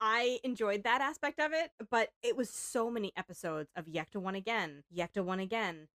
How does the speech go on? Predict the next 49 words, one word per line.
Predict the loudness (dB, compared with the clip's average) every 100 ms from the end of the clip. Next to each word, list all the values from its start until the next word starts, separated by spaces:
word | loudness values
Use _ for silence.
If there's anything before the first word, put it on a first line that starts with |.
| -6
Yekta | -6 -4 -6
won | -4 -6
again. | -2 -2 -2 -6 _
I | 0
needed | 2 2 2 2 4 2 2
the | -6
payoff, | -6 -2 0 2 -2 -4 _
and | -4
it | -4
happened, | 0 0 4 2 2 0 0
and | -2
I'm | -2
happy | -2 -2 0
it | -2
happened, | 0 0 0 -2 -6 _ 0
but | 0
it | 0
wasn't | -4 -4 -2 -6 _
really | -2 0 0 -2
about | -6 0 2 2
what | 2 -2
I |
wanted. | -2 -4 -6 -10 -10
I |
wanted | -8 -4 -4 -2
it | -6 -10
to | -10
be | -4 -2 -2 -6
about | -10 -2 -2 -2
the | -18 _
case | -6 -6 -10
at | _
hand | -14 -12 -12 -10
and | -6
not | -6 -6
some | -8 -8 -12 _
totally | -2 -2 -2 -2
new | -4
crime | -6 -8 -8 -8 -14 -20 _ -6
that | 0
we | 0
had | 0
not | -2 0 0 -2
been | -10 -8
privy | -6 -6 -8 -14
to | -14 -14 _
prior | -10 -10
to | -14 _
this. | _ _ -16 -16